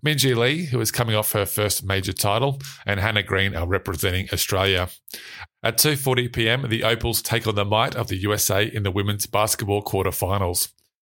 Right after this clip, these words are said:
The U S haven't lost at the Olympics since the semis in nineteen ninety-two, but Australia beat them in an exhibition match just last month. At three thirty-three P M, it's the medal race in the men's two-person dinghy four seventy class,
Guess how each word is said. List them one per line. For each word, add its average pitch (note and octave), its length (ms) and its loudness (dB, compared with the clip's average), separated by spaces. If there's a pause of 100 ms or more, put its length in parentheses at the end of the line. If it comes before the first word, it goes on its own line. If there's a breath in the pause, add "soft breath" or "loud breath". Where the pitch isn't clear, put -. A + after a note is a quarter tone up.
(140)
The A#2 100 0
U A#2+ 200 2
S C#3 220 0
haven't A#2+ 240 0
lost A#2+ 240 0
at A#2+ 60 -2
the A2+ 120 0
Olympics G#2+ 440 -2
since A2 160 0
the - 60 0
semis A#2+ 440 0
in G#2 140 -2
nineteen G#2+ 500 0
ninety-two, G2 640 0 (400 loud breath)
but A2 100 -4
Australia C#3 400 2
beat B2 240 -2
them B2 140 0
in B2 120 -4
an G#2 120 0
exhibition A#2 500 0
match G#2 260 -2
just - 380 0
last G2 380 2
month. F2+ 400 -2 (680 soft breath)
At - 200 -4
three C#3 300 0
thirty-three A2+ 680 0
P A2 240 0
M, A#2+ 140 0
it's A2+ 220 -2
the G#2+ 100 0
medal A#2 240 2
race A2+ 320 0
in G#2+ 100 -4
the G2 60 0
men's G2 320 -2
two-person G#2+ 540 0
dinghy F#2+ 300 -2
four G2 300 0
seventy F#2+ 320 0
class, G#2+ 460 0